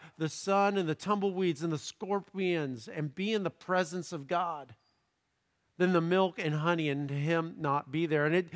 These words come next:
it really, that, that's a sacred echo of what we talked about in the six symbols of the gospel and, and, and the idea of, you know what? If you could have everything you ever wanted in life,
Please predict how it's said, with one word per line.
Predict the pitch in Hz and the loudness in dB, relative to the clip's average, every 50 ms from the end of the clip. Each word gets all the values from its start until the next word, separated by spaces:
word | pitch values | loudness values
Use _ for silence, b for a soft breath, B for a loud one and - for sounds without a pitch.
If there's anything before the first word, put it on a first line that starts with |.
| B B B B B B - | B B B B B B 4
it | 190 196 | 4 6
really, | 185 208 247 269 269 254 226 | 6 8 10 10 10 10 8
that, | 185 196 190 185 - - - | 8 8 8 8 6 4 8
that's | 208 190 185 - - | 8 8 8 8 2
a | 170 | -4
sacred | 143 - - 208 202 190 - - 190 180 208 | -4 0 4 4 4 4 4 4 2 2 2
echo | 208 208 196 208 - - 202 175 156 151 147 143 B B B B B | 4 4 4 4 6 6 6 8 8 6 4 2 B B B B B
of | - 202 175 170 170 165 143 156 | 4 8 10 10 10 8 6 2
what | 175 160 185 202 196 196 | 2 6 6 6 6 6
we | 196 180 | 0 -2
talked | - - 185 202 208 202 - | 0 4 4 4 4 4 2
about | 196 160 165 160 165 | 4 6 6 6 6
in | 147 156 | 4 0
the | 160 | -2
six | - - - 180 - - | -2 -2 -4 -4 -4 -6
symbols | - - 190 180 175 165 170 151 151 | -4 -4 -2 -2 -2 -4 -4 -4 -4
of | 165 139 | -4 -4
the | 151 | -2
gospel | - 156 175 196 214 202 - - - 180 156 151 | 2 6 6 6 6 4 2 -2 0 2 4 4
and, | 156 156 156 175 185 | 4 4 2 0 2
and, | 180 160 165 160 160 151 B B B B B | 4 4 6 6 4 2 B B B B B
and | - 175 175 | 2 2 4
the | 170 165 | 6 8
idea | 160 160 165 156 135 175 196 202 202 202 | 8 8 6 4 2 2 4 6 6 6
of, | 196 190 175 165 160 160 156 135 B B B B B B | 6 6 8 8 8 8 6 2 B B B B B B
you | - 180 190 | 0 4 4
know | 202 | 4
what? | 196 185 190 214 233 226 143 - _ _ _ _ _ _ _ _ _ _ _ _ _ _ _ _ _ | 4 4 4 4 4 4 2 -2 _ _ _ _ _ _ _ _ _ _ _ _ _ _ _ _ _
If | - - 185 185 185 - - 180 | 2 6 8 8 8 6 2 -2
you | 170 214 240 | -2 -2 2
could | - 240 220 | 4 6 8
have | 202 185 180 175 220 | 8 8 8 6 6
everything | 202 196 226 226 262 262 240 254 240 233 | 6 6 6 6 4 0 -2 -2 0 2
you | 226 220 | 4 4
ever | 220 190 208 214 | 4 4 4 2
wanted | 196 202 208 208 214 208 202 196 185 190 208 | 2 4 4 4 4 4 4 2 0 -4 -10
in | 208 208 175 170 180 | -6 -2 0 2 2
life, | 180 175 180 196 202 208 196 175 151 139 | 4 4 4 6 6 6 6 4 2 -2